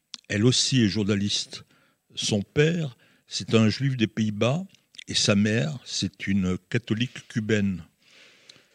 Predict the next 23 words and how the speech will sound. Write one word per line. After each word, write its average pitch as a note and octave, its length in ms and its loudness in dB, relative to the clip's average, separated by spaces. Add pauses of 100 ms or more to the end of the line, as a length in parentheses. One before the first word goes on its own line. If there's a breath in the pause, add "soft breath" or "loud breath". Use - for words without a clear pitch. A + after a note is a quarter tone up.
(140 soft breath)
Le G2+ 200 -2
seize D3 260 4
janvier B2+ 460 4
deux B2 140 2
mille A#2+ 220 4
deux, D#3 320 0 (540 soft breath)
Dani C3+ 320 2
part C#3 340 0
au A2+ 220 4
Pakistan. B2 760 -2 (840 soft breath)
Il G2+ 120 -6
veut A2 120 4
faire C3+ 340 2
un G#2 400 2
article C3 480 -4
sur - 180 -2
les G#2+ 120 2
complices B2 580 -4
de F#2+ 500 0
Richard G#2 460 -2
Redd. G2+ 420 -2 (720 soft breath)
Richard A#2 520 2
Redd, D3+ 400 0